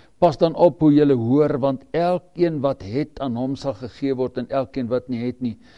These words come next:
van hom sal weggeneem bo-, word ook wat hy dink dat hy het."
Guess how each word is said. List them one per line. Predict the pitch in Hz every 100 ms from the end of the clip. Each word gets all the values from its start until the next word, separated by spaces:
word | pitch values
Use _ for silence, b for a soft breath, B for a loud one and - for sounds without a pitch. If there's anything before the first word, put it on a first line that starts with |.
| B B _
van | 156 131
hom | 143 156
sal | 135 147 131
weggeneem | 113 131 - 120 120
bo-, | 101 117 - -
word | 127 120 - -
ook | 165 - 87
wat | 117 -
hy | 113 95 90
dink | 131 147 - -
dat | - 95 -
hy | 90
het." | _ _